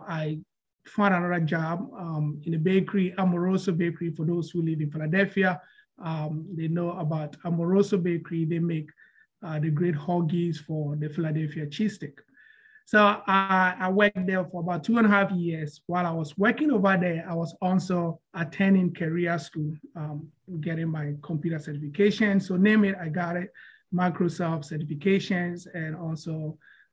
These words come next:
uh, Cisco certifications. And then after that, I volunteered. I had opportunity to volunteer at Drexel University for six months.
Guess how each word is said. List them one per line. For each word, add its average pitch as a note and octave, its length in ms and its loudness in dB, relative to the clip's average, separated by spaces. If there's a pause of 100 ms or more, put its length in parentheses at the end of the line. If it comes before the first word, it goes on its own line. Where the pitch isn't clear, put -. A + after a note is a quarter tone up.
(140)
uh, D#3+ 160 -4
Cisco F#3+ 680 0
certifications. - 1000 -10 (380)
And F#3 100 0
then G3 100 6
after G#3 280 4
that, G3 340 4 (120)
I E3+ 260 -4
volunteered. F3+ 880 4
I E3+ 100 -6
had E3 220 -4
opportunity D#3+ 480 -4
to E3+ 160 -8
volunteer E3 720 -2 (380)
at D#3+ 100 -4
Drexel F3+ 300 -2
University E3+ 500 -2
for D#3+ 160 -8
six C4 280 -2
months. D#3 360 -2